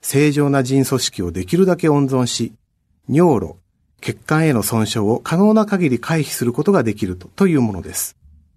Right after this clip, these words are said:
私はこちらの方が腎機能温存への影響は大きいと考えております。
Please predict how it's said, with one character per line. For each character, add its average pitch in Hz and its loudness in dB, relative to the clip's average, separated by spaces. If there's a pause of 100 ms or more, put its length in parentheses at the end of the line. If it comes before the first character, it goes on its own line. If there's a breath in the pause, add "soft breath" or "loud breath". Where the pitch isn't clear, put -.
(1080)
私 180 0
は 170 0
こ 156 -2
ち 202 0
ら 214 6
の 220 4
方 208 4
が 117 0
腎 143 2
機 147 -2
能 110 2
温 117 4
存 117 2
へ 147 2
の 131 2
影 101 0
響 113 -2
は 143 0
大 151 2
き 214 0
い - 0
と 151 0
考 98 -2
え 87 -6
て 90 -14
お 71 -14
り - -14
ま - -14
す。 - -10